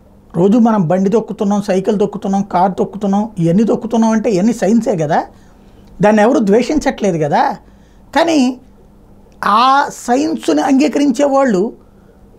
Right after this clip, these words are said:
వేరే నమ్మకాన్ని ఎందుకు ద్వేషించాలి? హిందువుల నమ్మకాన్ని ఎందుకు ద్వేషించాలా?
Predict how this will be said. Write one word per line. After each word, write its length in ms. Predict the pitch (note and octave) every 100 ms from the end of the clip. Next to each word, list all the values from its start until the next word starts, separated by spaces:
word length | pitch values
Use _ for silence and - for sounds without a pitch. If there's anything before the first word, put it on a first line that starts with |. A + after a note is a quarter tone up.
| - F#3
వేరే 260 | A3+ E4+
నమ్మకాన్ని 500 | F4 D#4+ D#4 D4 C#4+
ఎందుకు 160 | C4 A3+
ద్వేషించాలి? 760 | A#3 C4+ - A3+ A#3 G#3+ G#3+ - - - - - - -
హిందువుల 340 | A3 C#4+ D#4
నమ్మకాన్ని 480 | D4+ D4 C#4+ C#4+ B3
ఎందుకు 160 | A#3+ G#3+
ద్వేషించాలా? 680 | B3+ A3 A3+ G#3 G3+ G3